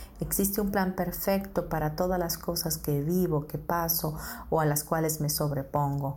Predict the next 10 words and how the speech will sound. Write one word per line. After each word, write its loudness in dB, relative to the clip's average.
Así 2
que 2
definitivamente 2
también 2
hay 2
un 0
plan -2
perfecto -2
para 0
ti. -2